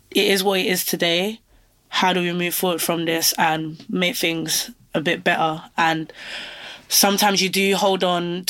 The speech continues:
to other people's energy because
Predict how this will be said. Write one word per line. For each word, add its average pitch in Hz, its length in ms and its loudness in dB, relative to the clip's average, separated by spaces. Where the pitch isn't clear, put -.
to 180 420 0
other 185 220 2
people's 180 460 -2
energy 175 720 0
because 170 680 0